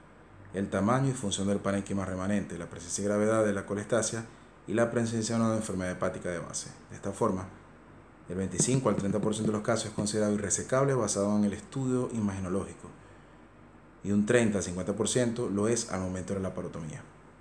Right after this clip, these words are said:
Experiencias japonesas como la de Nasho, eh, es más de trescientos pacientes muestran una mejora de resultado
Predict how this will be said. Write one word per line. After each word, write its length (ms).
Experiencias 400
japonesas 380
como 180
la 100
de 160
Nasho, 420
eh, 560
es 160
más 180
de 80
trescientos 400
pacientes 420
muestran 380
una 100
mejora 400
de 160
resultado 520